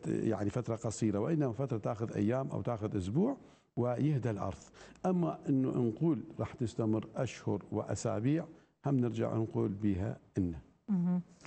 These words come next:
Speaker 2: آه، دعنا، آه، سيد، آه، رمضان نذهب إلى، آه، هذا الفاصل، وهو مجموعة من المشاهد مشاهدينا التي رصدتها الكاميرات للكارثة والفاجعة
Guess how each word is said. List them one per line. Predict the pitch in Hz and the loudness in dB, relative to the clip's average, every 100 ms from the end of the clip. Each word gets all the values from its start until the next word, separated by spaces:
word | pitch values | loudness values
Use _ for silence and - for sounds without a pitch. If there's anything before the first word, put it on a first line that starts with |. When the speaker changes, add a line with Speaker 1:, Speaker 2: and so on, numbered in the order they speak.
| - - 240 | -20 -8 0
Speaker 2:
آه، | 240 | 2
دعنا، | 226 294 302 285 254 220 165 202 196 190 185 | 2 2 2 2 2 2 2 2 2 2 2
آه، | |
سيد، | 196 220 208 196 185 180 | 0 0 2 0 -2 0
آه، | 185 175 170 170 | 2 2 2 2
رمضان | 202 202 202 214 226 | 2 2 2 2 2
نذهب | 214 220 214 196 | 2 2 -2 -2
إلى، | - 202 208 214 214 208 - - | -2 0 2 2 2 2 -2 -4
آه، | - 190 185 180 | -2 0 0 0
هذا | 196 214 196 | 0 0 0
الفاصل، | 185 - - _ 277 285 269 247 233 | -2 -4 -14 _ 0 0 0 -2 0
وهو | 214 214 202 196 - _ _ - | 0 2 2 0 -6 _ _ 0
مجموعة | 214 208 220 202 180 | 2 2 2 2 0
من | 185 180 | 0 0
المشاهد | 175 180 196 214 190 180 | 0 0 -2 -2 -2 -2
مشاهدينا | 180 196 208 196 190 202 196 196 220 - _ _ - | -2 -4 -4 -4 -2 0 0 0 -2 -8 _ _ -2
التي | 190 190 208 190 | 0 0 0 0
رصدتها | 196 196 - 185 185 - 180 175 175 | 2 -2 -2 -2 -2 -2 -2 -2 -2
الكاميرات | - 196 185 185 185 196 208 214 - | -6 -4 0 0 0 0 -2 -4 -6
للكارثة | 190 180 175 165 - - 190 196 190 - _ - 226 208 185 185 185 175 | -2 0 0 -2 -6 -4 -2 0 -4 -8 _ -4 0 0 -2 -4 -2 -2
والفاجعة | 175 - 196 190 175 175 | -2 -2 -2 0 0 0